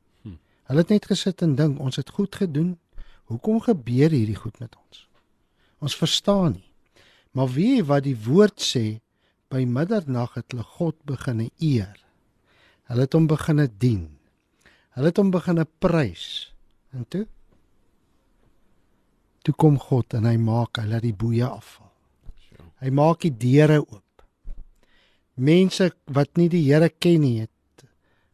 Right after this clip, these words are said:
Speaker 2: op hulle gesig geval. Daai hoof van die gevangenis wou selfmoord pleeg toe hy sien wat hy aangaan. Hy dacht die mense is do-, weg. So ernstig was dit. En daar kom hy man tot bekering. Somtyds kan ons dit nie verstaan nie. Hoekom?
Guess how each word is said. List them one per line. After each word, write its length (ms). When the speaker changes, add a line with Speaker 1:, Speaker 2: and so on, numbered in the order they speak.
Speaker 2:
op 160
hulle 200
gesig 400
geval. 380
Daai 340
hoof 380
van 100
die 80
gevangenis 600
wou 120
selfmoord 680
pleeg 260
toe 140
hy 60
sien 200
wat 120
hy 80
aangaan. 220
Hy 60
dacht 160
die 100
mense 260
is 120
do-, 140
weg. 260
So 180
ernstig 600
was 160
dit. 160
En 120
daar 260
kom 180
hy 120
man 260
tot 200
bekering. 520
Somtyds 480
kan 160
ons 120
dit 120
nie 100
verstaan 480
nie. 140
Hoekom? 380